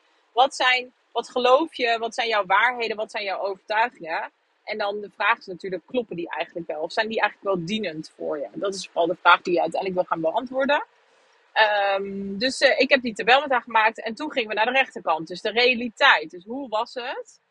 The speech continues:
uiteindelijk in reality? En toen benoemde ze bijvoorbeeld dat ze zei van, "Ja,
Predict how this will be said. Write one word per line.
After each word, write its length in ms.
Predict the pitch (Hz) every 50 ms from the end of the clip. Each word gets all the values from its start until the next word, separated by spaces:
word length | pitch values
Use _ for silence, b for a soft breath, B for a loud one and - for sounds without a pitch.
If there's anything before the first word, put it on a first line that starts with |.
| _ _ -
uiteindelijk 880 | - 214 214 214 220 240 247 254 226 180 170 175 220 277 311 _ _ _ _ - -
in 300 | - 214 214 214 220 202
reality? 680 | 190 208 214 214 208 202 190 170 - - 170 185 254 403 480 _ _ _ _ _ _ _ _ _ _ _ _ - -
En 120 | 311 320
toen 260 | - 330 294 269 254
benoemde 360 | 226 240 233 262 294 320 302
ze 180 | 302 - 240 214
bijvoorbeeld 640 | 185 190 - - 202 180 175 170 180 214 247 269 -
dat 280 | - 208 202 196 196 -
ze 120 | - 214
zei 320 | 185 - 196 185 185 190 180
van, 100 | - 208
"Ja, 280 | 226 226 202 165 -